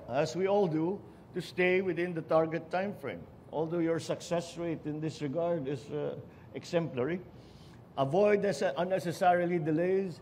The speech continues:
and finish the project as scheduled so that the Filipino people will be able to reap the benefits as soon as possible. Ultimately,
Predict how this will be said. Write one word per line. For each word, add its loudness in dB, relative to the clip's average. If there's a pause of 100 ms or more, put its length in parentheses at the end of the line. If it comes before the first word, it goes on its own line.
(120)
and -4
finish -2
the -2
project -2
as -2
scheduled -6 (560)
so -2
that -2
the -2
Filipino -2
people -4 (320)
will 0
be 0
able 4
to -2
reap 0
the 0
benefits -2
as -6
soon -6
as -10
possible. -8 (1600)
Ultimately, 0